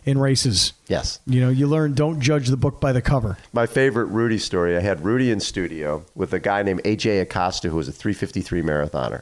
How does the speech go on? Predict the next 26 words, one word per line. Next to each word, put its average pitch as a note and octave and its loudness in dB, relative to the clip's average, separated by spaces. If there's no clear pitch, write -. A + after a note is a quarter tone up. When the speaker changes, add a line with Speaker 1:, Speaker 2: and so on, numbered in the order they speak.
Speaker 2:
a G#2 -2
three C#3+ 0
fifty-three A#2+ -2
miler, C#2+ -2
sorry. - -8
And A2 0
we're A2+ 2
in B2 0
studio, G#2+ 0
we, F#2 0
we, F#2+ 0
they G2+ 2
had, F2 -4
I F#2 0
just A#2+ -2
convinced G2+ -2
A A2 2
J F#2 0
to F2 0
do F2+ -2
his E2+ -2
first A2+ -2
triathlon, E2+ -2
Solana F2+ -2
Beach D#2 -4
Triathlon. - -8